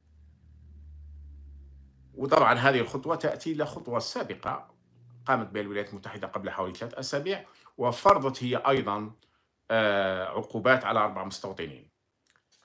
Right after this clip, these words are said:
لا أعرف إذا كانوا نفس الأسماء، هنا ذكر في الحالة هذه ذكرت من هم، لكن لا أعرف إذا كانوا نفسهم اللي فرضت عليهم أمريكا، فرضت عليهم بريطانيا،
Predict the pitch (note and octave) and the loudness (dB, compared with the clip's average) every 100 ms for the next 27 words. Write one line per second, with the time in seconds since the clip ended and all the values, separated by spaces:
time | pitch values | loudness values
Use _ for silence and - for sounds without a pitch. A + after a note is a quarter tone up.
0 | A2 D3+ D3+ D#3 - - C#3 A#2+ A#2 C#3+ | 6 10 10 8 2 -4 0 2 2 2
1 | B2+ E3 - C3 B2+ A#2+ - G#3 - - | 4 2 0 -6 -8 -8 -2 -2 -2 -6
2 | - - - _ _ A#2 B2 A#2+ D#3+ E3 | -20 -20 -20 _ _ 2 2 2 2 6
3 | B2+ - F2+ - - B2 A2 B2 A2 G#2+ | 6 4 -4 -4 2 4 4 2 0 0
4 | C#3 C3 A2+ - - _ _ A2+ A#2 D3+ | 0 2 2 -2 -20 _ _ -2 0 2
5 | A3+ E3+ - - A#2 B2 D3 D3 C#3 B2 | 2 0 -12 -4 -2 2 6 6 6 0
6 | A2+ C3+ C#3 A3 - - A2 C3 - _ | 0 0 0 0 -4 -6 -6 -6 -12 _
7 | _ _ A2 G#2+ C3+ B2+ B2 B2 A#2 C3 | _ _ -6 0 0 0 0 0 2 0
8 | C3 A2+ G#2+ - G#2+ G#2 G2+ G2+ D#3+ C3 | 0 -4 -10 -6 -4 -2 -4 2 4 4
9 | F2 F2 | 0 -10